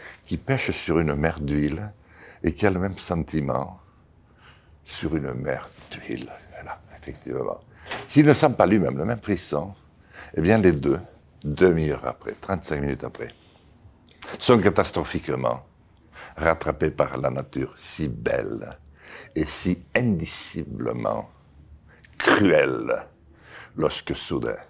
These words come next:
le vent a tourné et qu'on en a vu venir. Le berger,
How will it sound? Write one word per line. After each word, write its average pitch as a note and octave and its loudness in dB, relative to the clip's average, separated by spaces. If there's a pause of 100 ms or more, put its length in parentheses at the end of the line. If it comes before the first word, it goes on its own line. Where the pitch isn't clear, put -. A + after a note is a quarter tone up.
(240)
le B1 -2
vent B1 -2
a B1 -4
tourné B1+ -10 (320)
et D2+ -2
qu'on C#2+ -6
en B1+ 0
a B1+ -2
vu C2+ -4
venir. A#1+ -10 (320)
Le C2 0
berger, C#2 -2